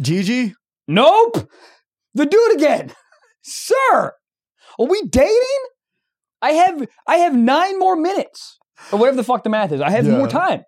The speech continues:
Speaker 1: Yeah.
Speaker 2: So I <laughs> pick up again. I go, "Man, I'll be <laughs> right there. I'm waiting for my luggage. It's coming out right now." He goes, "All right, I'm in four C."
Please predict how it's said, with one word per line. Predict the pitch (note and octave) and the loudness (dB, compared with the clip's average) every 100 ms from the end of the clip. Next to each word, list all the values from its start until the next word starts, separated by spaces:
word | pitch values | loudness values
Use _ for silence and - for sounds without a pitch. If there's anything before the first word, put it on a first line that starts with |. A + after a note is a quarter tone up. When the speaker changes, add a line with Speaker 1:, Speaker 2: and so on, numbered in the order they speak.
| _ | _
Speaker 1:
Yeah. | C3+ A#2+ A2+ B2 _ _ _ _ _ - | -6 -6 -6 -12 _ _ _ _ _ -6
Speaker 2:
So | |
I | A3 | -4
<laughs> | |
pick | - E4+ - - | -2 -4 -4 -4
up | G4+ G#4 | -2 -2
again. | G#4 A4 E4+ - _ _ _ _ - | -2 -2 -2 -6 _ _ _ _ -6
I | |
go, | D3 | -2
"Man, | E3+ A#3 C#4 A3+ - | 0 0 2 0 -2
I'll | G#3+ | -2
be | G#3+ | -2
<laughs> | F3 D4+ | -2 -2
right | C4+ G4 - - | -2 -4 -2 -2
there. | F#4+ - A#3 A#3 - - A3 | -2 0 -4 -4 -10 -6 -4
I'm | A#3 | 0
waiting | C4+ D4 | 0 0
for | - - | -2 -2
my | C#4+ | -2
luggage. | D4 D#4+ C#4+ A3+ G3 - _ | 0 0 2 -2 -4 -12 _
It's | G3+ - | -8 -2
coming | C#4 C#4 | -2 0
out | B3+ | 0
right | B3+ B3 | 0 0
now." | C4 A3+ C3 - _ _ | 0 -2 -2 -8 _ _
He | G#3+ | -2
goes, | A3+ F#3+ F3 _ | 0 0 -2 _
"All | C4+ D#4 | 0 2
right, | B3 D#3+ - | 0 -4 -4
I'm | G#3+ A#3+ | -2 -2
in | B3 | -2
four | B3+ A3+ | -2 -2
C." | A3 E3+ B2 | -2 -4 -6